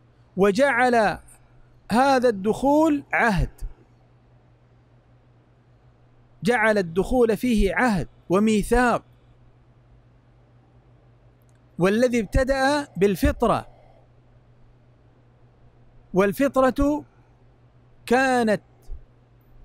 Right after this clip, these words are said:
مبن-، كانت مبنية على ذاك العهد الذي أخذه الله من بني آدم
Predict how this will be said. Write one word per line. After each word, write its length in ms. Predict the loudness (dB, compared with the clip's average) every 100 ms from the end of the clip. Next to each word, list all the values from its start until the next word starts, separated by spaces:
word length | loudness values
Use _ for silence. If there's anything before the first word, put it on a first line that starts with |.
| -6
مبن-، 300 | -6 -6 -8 -10 -4
كانت 460 | -2 0 0 0 -4 -20 -20 -20 -20 -20 -20 -20 _ _ _ _ -6
مبنية 580 | -2 0 0 2 2 0
على 500 | 0 0 0 2 2
ذاك 360 | 2 2 2 0
العهد 380 | -2 -2 -2 -4
الذي 400 | -2 0 0 -2
أخذه 380 | -2 -4 -2 -4
الله 360 | -2 0 0
من 180 | -2 -2
بني 380 | 0 0 0 0
آدم 420 | 0 0 -2 -8